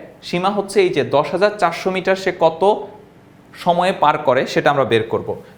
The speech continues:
তো সেটা বের করার জন্য আমাদের সূত্র হচ্ছে এস সমান ইউটি প্লাস half of এটি স্কয়ার। ইউটি এর মান জিরো, কারণ আদিবেগ জিরো, এ আর হচ্ছে টি স্কয়ার, টি সমান হচ্ছে root over two S by a। আমরা যে,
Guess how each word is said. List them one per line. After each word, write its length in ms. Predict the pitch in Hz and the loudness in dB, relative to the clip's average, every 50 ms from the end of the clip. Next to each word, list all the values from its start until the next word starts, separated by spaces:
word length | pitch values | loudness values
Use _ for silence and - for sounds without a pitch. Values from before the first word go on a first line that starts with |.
| - - | -10 -10
তো 60 | 131 | -6
সেটা 240 | - 165 160 180 180 | -4 -2 0 0 2
বের 180 | 175 170 165 | 2 0 0
করার 280 | 165 170 170 165 165 165 | 0 0 0 0 0 0
জন্য 200 | 170 170 170 165 | -2 0 0 0
আমাদের 200 | 156 151 147 156 | 0 2 0 -2
সূত্র 360 | 160 - 165 151 - - 175 | -2 -4 -6 -4 0 2 2
হচ্ছে 440 | 175 165 175 - - 170 160 180 240 - - - - - - - | 2 2 -2 -4 -2 0 0 0 0 -4 -8 -16 -20 -20 -10 -2
এস 340 | 156 170 180 202 196 - - - | 2 2 2 2 0 -2 -8 -12
সমান 360 | - - 170 147 143 147 160 160 - - | -6 -4 -2 0 0 0 -2 -4 -6 -4
ইউটি 340 | 160 160 156 156 190 185 | -2 -2 -2 -2 -6 -8
প্লাস 340 | 190 - 156 135 127 127 - - | -6 -2 0 0 0 0 0 0
half 260 | 131 131 131 - 147 | 0 0 2 0 -2
of 100 | 143 - | -2 -4
এটি 260 | - - - 160 160 | -6 -4 -2 -2 -2
স্কয়ার। 260 | 160 - - - 185 202 - - - - - | -2 -2 0 0 0 0 0 -6 -14 -14 -6
ইউটি 340 | - 151 151 151 156 156 156 | -2 0 0 0 2 0 0
এর 80 | 151 143 | 2 2
মান 180 | 143 143 135 | 0 -2 -4
জিরো, 380 | 120 123 156 165 190 240 - - - | -2 -2 0 2 2 0 0 0 0
কারণ 180 | 151 143 131 | 0 2 2
আদিবেগ 360 | 120 120 120 120 117 123 120 | 2 2 2 0 0 -2 -2
জিরো, 420 | 120 117 131 135 139 165 208 - - - - - - - - - | -2 -4 -4 0 2 2 0 0 -4 -10 -16 -20 -20 -20 -4 0
এ 340 | 160 170 180 214 294 - - - | 2 2 2 2 -2 -4 -6 -4
আর 120 | - 131 131 | 0 0 0
হচ্ছে 220 | 131 131 - 156 | 0 0 -2 -4
টি 260 | 147 - 185 175 175 | -4 -2 0 0 0
স্কয়ার, 320 | 175 175 - - 208 269 - - - - - | 0 0 0 2 2 2 0 -4 -12 -10 -4
টি 140 | 208 214 208 | -4 -4 -2
সমান 260 | - 185 190 190 180 | -2 -2 -2 -2 -2
হচ্ছে 180 | 175 180 190 | -2 -2 -2
root 180 | 170 156 151 151 | 0 0 -2 -2
over 220 | 156 151 151 151 151 151 - | -2 0 0 0 -2 -2 -2
two 100 | 147 143 | 0 0
S 120 | 135 135 135 - | 0 -2 -2 0
by 100 | 135 135 131 - | 0 0 0 0
a। 180 | 131 139 123 117 - - | 0 0 0 0 -2 -6
আমরা 200 | - 120 123 123 | -6 -4 -4 -2
যে, 180 | 120 131 127 | -2 -2 -4